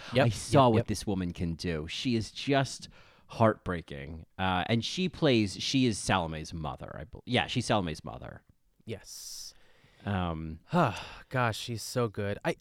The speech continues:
Speaker 1: I do have a question, and I don't know if, if you know the answer, if I was just, I couldn't piece it together. What, what's wrong with her teeth? Does she have false teeth? Uh, 'cause they're, like, they're too big for her mouth, and her mouth was bleeding. I was like, "Somebody help this woman."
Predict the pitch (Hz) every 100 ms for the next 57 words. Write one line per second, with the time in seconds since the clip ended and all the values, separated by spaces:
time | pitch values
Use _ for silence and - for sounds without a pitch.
0 | - 180 151 240 247 220 - 147 131 -
1 | 127 117 117 156 175 127 120 117 - 110
2 | - 113 - 104 104 104 101 104 98 104
3 | 101 101 101 95 95 - 95 - 101 -
4 | - 98 95 101 92 90 104 101 98 92
5 | 92 95 - - - - _ - 175 240
6 | - 226 - - 196 196 185 - 117 -
7 | 107 92 - - 120 131 113 131 139 175
8 | - 151 151 - - 147 143 - - 120
9 | - 107 101 - 104 - 170 131 139 -
10 | 120 104 107 147 170 160 101 101 98 139
11 | 170 156 - 151 151 156 147 143 139 131
12 | - 190 147 101 - 170 180 - 98 -
13 | 107 226 - -